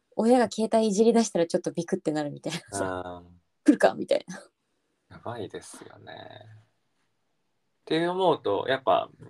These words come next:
Speaker 2: この人が言ってるみたいに、その、今までの芸能活動とはちょっと色が違う。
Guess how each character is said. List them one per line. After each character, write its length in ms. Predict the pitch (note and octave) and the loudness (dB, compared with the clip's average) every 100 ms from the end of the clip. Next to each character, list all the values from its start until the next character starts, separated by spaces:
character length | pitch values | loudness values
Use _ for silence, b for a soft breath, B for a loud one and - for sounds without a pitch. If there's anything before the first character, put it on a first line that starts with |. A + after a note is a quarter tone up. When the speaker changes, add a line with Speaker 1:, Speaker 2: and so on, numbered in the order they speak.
| - | -14
Speaker 2:
こ 80 | A2 | -8
の 140 | G#2+ | -8
人 160 | A2 - | -8 -8
が 40 | - | -8
言 60 | |
っ 20 | - | -6
て 140 | - | -4
る 80 | G2 | -4
み 120 | G2 | -6
た 140 | - | -8
い 60 | - | -10
に、 300 | F#2+ F#2 - _ _ _ _ | -14 -18 -20 _ _ _ _
そ 160 | - | -14
の、 240 | E2 - - _ _ _ - | -12 -12 -18 _ _ _ -2
今 240 | C3 D#3+ | 4 6
ま 100 | F3 | 6
で 80 | C3 | 4
の 80 | F#2 | 2
芸 220 | G#2+ A#2 | 0 0
能 160 | A#2+ | -4
活 240 | A2+ A2+ - | -8 -10 -10
動 160 | - | -12
と 140 | - G2 | -8 -8
は 260 | D#2+ - - | -8 -10 -2
ち 100 | C#3 | 0
ょ 20 | |
っ 80 | - | 0
と 260 | C#2+ G#1+ - _ _ _ _ _ _ _ - | -2 -4 -10 _ _ _ _ _ _ _ -2
色 180 | A2+ A#2 | 2 4
が 100 | G#2 | 2
違 140 | - | -6
う。 320 | F#2+ D#2+ - | -8 -10 -12